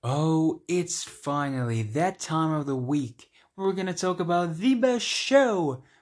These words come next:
when it comes to professional wrestling, A E W Dynamite. You know, last week I didn't really fully enjoy the show. I thought it was good, I thought it was alright,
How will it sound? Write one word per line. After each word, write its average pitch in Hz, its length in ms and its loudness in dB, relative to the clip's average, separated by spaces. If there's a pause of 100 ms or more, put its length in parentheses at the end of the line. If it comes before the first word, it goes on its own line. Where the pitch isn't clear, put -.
(100)
when 170 140 -4
it 156 100 0
comes 151 220 0
to 160 60 -4
professional 139 720 -2
wrestling, 113 840 -2 (320)
A 185 480 0
E 127 340 -8 (100)
W 147 480 0 (160)
Dynamite. 104 760 -2 (500)
You 220 120 -2
know, 139 360 0
last 156 400 0
week 131 480 -4
I 143 300 -4 (220)
didn't 208 220 2
really 165 920 -2 (320)
fully 127 560 0
enjoy 123 400 -2
the 120 100 -4
show. 127 600 -2
I 180 120 2
thought 131 220 -4
it 113 60 -2
was 107 240 -4 (360)
good, 180 640 2 (240)
I 185 60 -12
thought 160 120 0
it 113 60 -2
was 104 160 -2
alright, 120 880 0